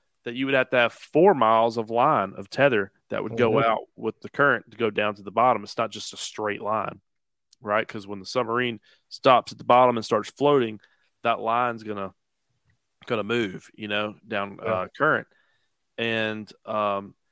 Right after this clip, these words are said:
Speaker 1: and then they don't want it getting tangled up. They don't want anything happening with that. That's the worst case scenario, is you have a tether that's, um, kinked up with all the cable lines that are also floating in the ocean, uh, across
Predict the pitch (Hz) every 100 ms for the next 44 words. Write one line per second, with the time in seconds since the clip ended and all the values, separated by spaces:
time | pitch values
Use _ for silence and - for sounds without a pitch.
0 | _ _ _ _ _ _ _ _ _ _
1 | - 120 117 110 117 120 117 120 117 117
2 | 107 113 107 - 104 110 104 101 107 -
3 | 98 104 107 107 104 101 104 101 104 101
4 | 98 95 101 101 104 - 110 107 127 -
5 | 101 95 104 101 101 98 101 92 90 -
6 | 107 95 95 - - _ _ _ _ -
7 | 110 95 87 87 - _ - 127 - 120
8 | - 107 - - 117 107 - 131 139 110
9 | 98 95 95 98 98 104 143 95 - -
10 | 101 95 92 87 87 - 104 107 _ _
11 | _ _ _ _ _ _ _ 101 92 92
12 | 113 107 -